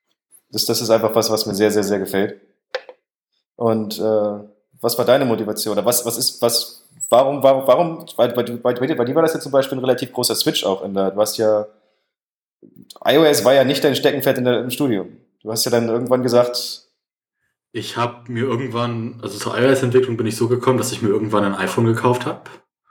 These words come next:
Speaker 2: Das war noch ein, äh, fünf S zweitausend.
Speaker 1: Mhm.
Speaker 2: Äh, ich weiß es nicht, muss das gewesen sein. Müsste ich nachschauen. Ähm, und
Speaker 1: Mhm.
Speaker 2: irgendwann war halt so diese Idee da, ich möchte dieses Teil programmieren können.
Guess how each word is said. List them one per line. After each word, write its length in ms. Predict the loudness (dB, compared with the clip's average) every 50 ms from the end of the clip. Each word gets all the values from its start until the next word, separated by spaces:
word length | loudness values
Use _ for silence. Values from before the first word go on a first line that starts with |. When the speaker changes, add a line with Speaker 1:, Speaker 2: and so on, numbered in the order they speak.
| _ _ _ -4
Speaker 2:
Das 200 | -4 -2 0 2
war 80 | 2
noch 180 | 2 0 0 0
ein, 500 | 0 2 2 2 0 -2 -6 -8 -12 -14 -14
äh, 120 | -12 -10 -10
fünf 340 | -6 -2 -2 -2 -2 0
S 440 | 0 2 2 2 0 -4 -10 -10 -14 -8
zweitausend. 760 | -2 0 0 0 2 2 2 2 2 0 -2 -2 -4 -8 -10 -16 -20 -20 -20 -20 -20 -20 -20 -20 -20 _ _ _ _ _ _ _ _ _ _ _ _ _ _
Speaker 1:
Mhm. 320 | -8 -6 -6 -6 -6 -8 -10 -16 _ _ _ _ _ _ _ _ _ _ _ _ _ _ -20 -20 _ _ _ _
Speaker 2:
Äh, 460 | -2 0 2 4 4 6 6 4 4 2 0 -4 -6 -8 -8 -8 -6 -6 -8 -8 -8 -8 -8 -8 -8 -8 -8
ich 140 | -4 -2
weiß 180 | 0 2 2 2
es 140 | 0 -2 -2
nicht, 120 | -2 -4
muss 140 | -4 -4 -4
das 160 | -4 -4 -2
gewesen 340 | 0 2 2 2 2 0 -2
sein. 300 | -4 -4 -4 -4 -6 -10 -12 -16 -20 _ -14
Müsste 220 | -12 -10 -8 -8
ich 120 | -8 -6 -8
nachschauen. 480 | -8 -8 -8 -8 -8 -8 -10 -12 -14 _ _ _ _ -16 -14 -14 -14 -14 -8 -2
Ähm, 360 | 0 2 4 4 2 2 0
und 100 | -2 -2 0
Speaker 1:
Mhm. 40 | 0
Speaker 2:
irgendwann 400 | 2 2 2 2 2 2 2 2
war 160 | 2 2 4
halt 160 | 4 2 2
so 140 | 2 2 2
diese 220 | 2 2 0 -2 -2
Idee 220 | -2 0 0 2 2
da, 120 | 0 -2
ich 140 | -4 -2 0
möchte 280 | 0 0 0 -2 -4
dieses 300 | -4 -4 -4 -6 -6 -6
Teil 260 | -6 -6 -6 -6 -6 -8
programmieren 600 | -10 -14 -12 -8 -6 -4 -4 -2 -4 -6 -6 -8
können. 460 | -10 -10 -10 -10 -12 -14 -20 -20 _